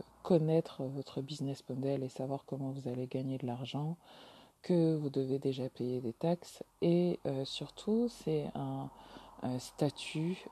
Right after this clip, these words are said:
euh, particulièrement précaire qui ne vous donne aucune protection, euh, sociale, qui, euh, ne vous donne, euh, en plus, euh,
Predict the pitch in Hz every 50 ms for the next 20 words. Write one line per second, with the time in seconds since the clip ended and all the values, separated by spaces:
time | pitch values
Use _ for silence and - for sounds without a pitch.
0 | - - 139 131 131 135 135 135 139 - - 143 - - 165 - - - - -
1 | - 139 135 135 135 139 135 - - - 156 147 - - 147 143 151 175 202 -
2 | - - - - - - - - - - - - - - - - - 147 147 147
3 | 143 143 147 143 139 143 135 139 131 131 127 120 - - - 156 - - - 165
4 | 160 - - 156 147 - 147 139 - - - - 160 156 151 151 147 147 147 147
5 | 135 - - 127 147 156 151 147 143 135 123 120 117 92 73 - - - - -
6 | - - - 190 185 196 202 214 226 - _ _ _ _ _ _ _ _ _ _
7 | _ _ _ _ _ _ _ _ _ _ _ - - - - - - - - -
8 | 214 185 170 175 175 185 185 - - 165 160 160 156 156 156 156 151 147 156 160
9 | 147 151 160 160 156 156 151 151 147 - - - - - - - - - - -
10 | - - - - 151 147 147 143 147 - - - 165 156 - - - 185 185 170
11 | - - - - - - _ _ _ _ _ _ _ - - 170 160 156 151 151
12 | 147 151 151 151